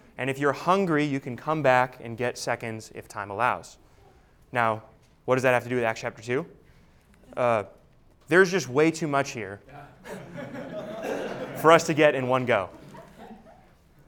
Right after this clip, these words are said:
Uh, there's only so much space on our plate, and there's a lot more options before us. So,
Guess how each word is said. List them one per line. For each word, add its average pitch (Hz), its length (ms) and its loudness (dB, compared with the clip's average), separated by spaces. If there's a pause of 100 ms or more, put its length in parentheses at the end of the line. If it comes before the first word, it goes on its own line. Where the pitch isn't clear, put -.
Uh, 107 320 0
there's 120 180 -2
only 151 200 6
so 165 180 6
much - 340 2 (200)
space - 400 2
on 151 60 2
our 139 100 2
plate, 185 420 2 (880)
and 120 240 -2
there's 123 220 2
a 120 40 0
lot 123 240 4
more 123 220 2
options 117 400 0
before 131 320 4
us. 127 260 2
So, 156 360 10